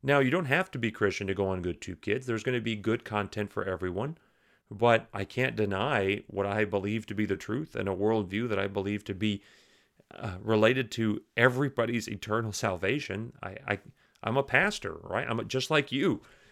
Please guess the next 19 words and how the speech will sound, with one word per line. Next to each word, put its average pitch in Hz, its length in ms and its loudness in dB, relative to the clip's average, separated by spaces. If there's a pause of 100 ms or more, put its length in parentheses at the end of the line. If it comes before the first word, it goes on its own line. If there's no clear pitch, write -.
(160)
Uh, 107 180 0
that 123 220 2
is 123 120 2
our 107 300 4 (120)
ultimate 107 520 0
calling. 139 500 -2 (640)
Uh, - 280 -4
but 117 400 2 (640)
you 127 240 0
can 120 180 0
find 131 500 -2
these 95 200 -2
topics 95 460 -4
there 87 260 0
for - 180 -4
those 110 340 2
who 104 100 -2
are 98 100 2
looking 98 500 -2